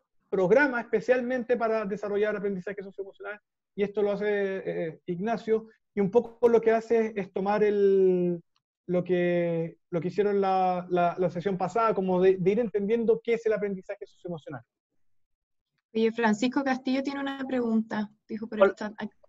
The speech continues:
Speaker 3: Gracias. Hola, Daniel, eh, gracias
Speaker 1: Hola.
Speaker 3: por la presentación, súper útil, te lo agradezco en serio.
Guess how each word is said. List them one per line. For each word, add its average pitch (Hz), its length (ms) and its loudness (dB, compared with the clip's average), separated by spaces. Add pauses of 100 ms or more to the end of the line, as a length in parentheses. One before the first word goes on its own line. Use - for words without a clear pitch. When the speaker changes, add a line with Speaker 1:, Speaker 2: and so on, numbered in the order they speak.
Speaker 3:
Gracias. 170 560 0 (280)
Hola, 190 360 6
Daniel, 208 400 2
eh, 170 360 6
gracias 175 340 4
Speaker 1:
Hola. 196 120 -14
Speaker 3:
por 180 160 4
la 170 80 0
presentación, 196 840 0
súper 180 380 -2
útil, 202 420 0
te - 80 -4
lo 160 60 2
agradezco 160 240 0
en 165 40 -4
serio. 190 640 -2